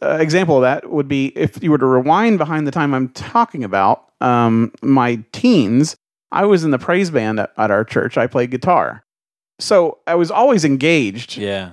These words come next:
Speaker 1: I, f-, I feel like I was always engaged. I mean, uh, my parents raised me that way. I just
Speaker 2: Right.
Speaker 1: feel like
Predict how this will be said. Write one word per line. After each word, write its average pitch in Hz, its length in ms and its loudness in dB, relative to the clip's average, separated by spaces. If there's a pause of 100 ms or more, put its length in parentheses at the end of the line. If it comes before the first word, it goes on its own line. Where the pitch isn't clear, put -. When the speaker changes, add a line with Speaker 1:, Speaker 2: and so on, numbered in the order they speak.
(100)
Speaker 1:
I, 165 60 0
f-, - 160 -8
I 185 120 0
feel 233 200 -4
like 214 160 0
I 208 80 2
was 190 240 0
always 196 340 2
engaged. 123 400 -2
I 160 200 0
mean, 147 320 2
uh, 127 280 0
my 139 100 -2
parents 165 680 -2
raised 147 520 -2
me 117 100 -8
that 87 180 -4
way. 92 160 -2
I 101 140 -2
just 117 180 -6
Speaker 2:
Right. 95 140 -8
Speaker 1:
feel 160 160 2
like 139 280 0